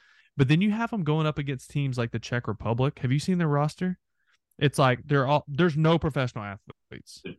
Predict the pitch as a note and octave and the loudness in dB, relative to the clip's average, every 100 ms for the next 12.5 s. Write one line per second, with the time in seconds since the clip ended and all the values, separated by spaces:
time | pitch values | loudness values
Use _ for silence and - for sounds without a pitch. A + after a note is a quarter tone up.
0 | _ - B2+ C3+ F3+ F3 C3+ - - - | _ 0 4 6 8 10 8 2 -14 -10
1 | F3 F3 F3 A3 - D3+ C3+ - F3 E3+ | -4 -2 6 6 4 -2 -6 2 4 4
2 | - B2+ - F#3 F#3 E3+ C#3+ C3 B2+ A2+ | 2 -4 2 4 4 4 2 2 -2 -2
3 | G#2+ _ _ _ _ - C#3+ B2 - - | -6 _ _ _ _ -4 0 0 -2 2
4 | G3 E3+ E3+ F3 E3+ D3+ C3 G#2 C#3+ D#3+ | 4 6 6 6 4 4 2 -2 -2 0
5 | D#3+ D3+ C#3 D3+ G#3 G3+ E3 D3+ D#3 A3 | 0 0 -2 -2 -2 -2 -2 -2 -2 0
6 | G3+ D3+ B2+ A#2+ B2+ A#2 C#3 - _ _ | 0 -2 -2 -4 -4 -2 -6 -10 _ _
7 | _ _ C#3 C#3+ - D3+ C3+ D#3 - F2+ | _ _ -4 -2 -2 -4 0 -2 -4 -16
8 | - C#3+ C#3 C#3+ F#3+ D#3 B2+ B2 A#2+ A#2+ | -8 -2 0 0 0 2 0 -2 -6 -8
9 | B2+ B2 C#3 - C#3 C3 B2+ A#2+ A2+ C#3+ | -6 -2 -2 -2 -2 0 0 -2 -2 0
10 | D3+ B2+ A#2 A#2+ - C#3 C3+ C3 B2 B2+ | 0 0 -4 -8 -8 -6 -2 0 2 0
11 | C3+ D#3 E3 F#3+ C3+ C#3+ B2+ A#2+ A#2 A#2 | 2 0 0 -2 -2 -2 -4 -4 -8 -6
12 | A2+ - A2 G#2+ | -8 -6 -6 -6